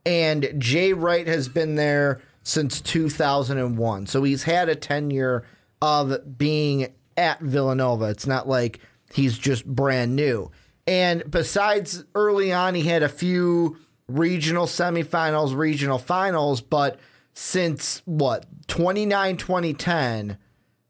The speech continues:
until the twenty sixteen national tournament, Villanova was always a team. So basically, I'm dating myself here.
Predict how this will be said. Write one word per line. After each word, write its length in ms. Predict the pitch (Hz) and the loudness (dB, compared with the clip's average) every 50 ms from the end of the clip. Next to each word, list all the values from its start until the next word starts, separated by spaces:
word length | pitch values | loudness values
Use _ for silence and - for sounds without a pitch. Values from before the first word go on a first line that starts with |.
| _ | _
until 760 | 160 160 156 151 - - - 170 156 151 147 143 139 139 139 | 0 0 0 0 0 0 2 2 2 4 2 2 2 0 0
the 180 | - 160 139 135 | -2 -4 -6 -6
twenty 360 | - - - 160 160 160 160 | -4 -4 -2 -2 0 0 -2
sixteen 840 | 143 - - 156 - - - - 165 160 156 147 139 139 139 147 | -2 -2 -2 -2 -4 -6 -4 -2 -2 0 0 0 0 -2 -2 0
national 480 | 143 143 143 143 147 143 - 131 127 123 | 0 2 2 0 0 -2 -2 -2 -4 -4
tournament, 720 | 123 - - 196 214 196 160 139 131 123 120 117 110 113 _ _ _ _ _ _ _ _ _ _ _ | -2 -2 -2 -2 0 0 0 0 0 0 -2 -2 -6 -8 _ _ _ _ _ _ _ _ _ _ _
Villanova 720 | 127 123 135 170 196 214 233 208 196 190 185 190 185 185 175 | -2 0 2 2 2 0 0 0 0 2 0 0 0 0 0
was 240 | 170 170 160 139 | 0 0 2 2
always 400 | 151 147 147 151 160 160 151 143 | 2 2 2 2 2 0 0 0
a 60 | 143 135 | -2 -2
team. 440 | - - - 143 123 110 101 101 | -4 -4 -2 -2 -2 -2 -4 -6
So 260 | 104 - - 151 147 135 | -6 -2 0 0 0 0
basically, 600 | 117 156 160 170 165 170 - 165 156 160 151 143 | 0 0 0 0 0 -2 -4 -2 0 0 0 0
I'm 200 | 135 131 123 - _ _ _ _ | 0 -2 -4 -10 _ _ _ _
dating 280 | - 147 143 143 151 | -2 -2 -2 -2 -2
myself 460 | 135 127 123 117 - 127 117 113 110 | -2 -2 -2 -2 -2 0 0 0 -2
here. 320 | - 120 117 110 107 104 | 0 0 0 0 0 -2